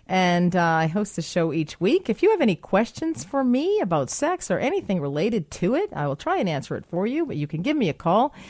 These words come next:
six oh four, two eight oh, nine eight nine eight on your cell. Or you can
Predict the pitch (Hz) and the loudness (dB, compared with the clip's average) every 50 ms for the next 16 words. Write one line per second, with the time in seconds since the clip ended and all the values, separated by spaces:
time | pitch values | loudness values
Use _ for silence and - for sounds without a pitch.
0 | - - - - - - - 330 349 - - 202 170 147 - 180 170 165 165 160 | -20 -20 -20 -14 -8 0 0 0 0 2 2 0 0 0 0 2 2 2 2 0
1 | - - - 302 339 330 254 190 165 156 147 143 139 143 143 - - - 143 165 | -2 -2 2 2 4 4 6 4 4 2 2 2 2 0 0 -2 -4 -2 -2 0
2 | 185 226 262 233 202 165 151 151 139 - 147 160 170 185 185 185 160 156 151 139 | 2 2 0 0 0 2 2 0 0 0 -2 0 0 0 0 0 0 0 0 0
3 | - 127 135 - - - 185 202 233 240 208 165 147 135 131 - - 139 131 127 | -2 -6 -8 -8 -6 -2 0 0 2 2 0 0 0 -2 -2 -2 -2 -2 -2 -2
4 | 131 127 131 - - - - 143 180 220 233 202 160 143 - - 123 117 147 208 | 0 -2 -2 -4 -6 -4 -2 2 4 4 4 4 2 0 -2 -4 -4 -2 -2 -4
5 | 240 - - - - - - - - - - - - - - _ - - 160 175 | -4 -8 -10 -20 -20 -20 -20 -20 -20 -20 -20 -20 -20 -20 -20 _ -6 -2 0 0
6 | 185 175 156 151 - 151 - | 2 0 -2 -2 -4 -4 -6